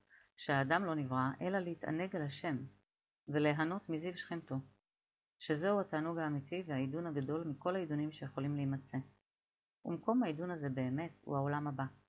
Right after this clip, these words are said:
כי הוא הנברא בהכנה המצטרכת לדבר הזה. אך הדרך כדי להגיע אל מחוז חפצנו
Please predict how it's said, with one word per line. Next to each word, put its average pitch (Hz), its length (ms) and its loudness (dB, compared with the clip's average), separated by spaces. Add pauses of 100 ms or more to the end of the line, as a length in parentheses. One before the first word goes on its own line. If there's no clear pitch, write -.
(420)
כי - 100 0
הוא 196 100 4
הנברא 151 360 4
בהכנה 143 460 2
המצטרכת 147 600 -4
לדבר 131 340 0
הזה. 123 180 -8 (760)
אך - 180 0
הדרך 180 460 2
כדי 147 200 2
להגיע 139 380 2
אל 180 80 -2
מחוז 143 340 -4
חפצנו 180 600 -4